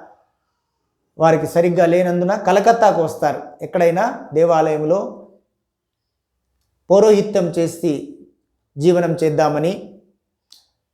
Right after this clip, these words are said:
అంతా అమ్మవారి లీలగా, కాళికాదేవి అమ్మవారి లీలగా జరిగిపోతుంది. అదే సమయంలో వారు ఆ దేవాలయం, ఈ దేవాలయం వెతుకుతూ ఉండగా ఎక్కడ మనం పౌరోహిత్యము, పూజలు నిర్వహించడానికి దొరుకుతుందో అని.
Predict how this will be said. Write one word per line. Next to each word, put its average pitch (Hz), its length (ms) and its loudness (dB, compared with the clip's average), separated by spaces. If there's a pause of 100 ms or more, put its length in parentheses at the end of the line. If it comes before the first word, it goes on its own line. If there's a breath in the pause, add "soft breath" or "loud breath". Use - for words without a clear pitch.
(160)
అంతా 214 600 2 (120)
అమ్మవారి 180 460 0
లీలగా, 170 640 0
కాళికాదేవి 156 680 0
అమ్మవారి 151 320 -4
లీలగా 156 400 0
జరిగిపోతుంది. 147 1000 -6 (180)
అదే 214 280 6
సమయంలో 190 720 -4 (680)
వారు 175 240 4
ఆ 175 180 4
దేవాలయం, 170 520 0
ఈ 170 100 0
దేవాలయం 160 500 2
వెతుకుతూ 156 340 -6
ఉండగా 156 640 0
ఎక్కడ 160 280 0
మనం 151 500 -6
పౌరోహిత్యము, 151 760 -2
పూజలు 151 320 0
నిర్వహించడానికి 139 1080 -6 (300)
దొరుకుతుందో 147 440 -4
అని. 143 400 -4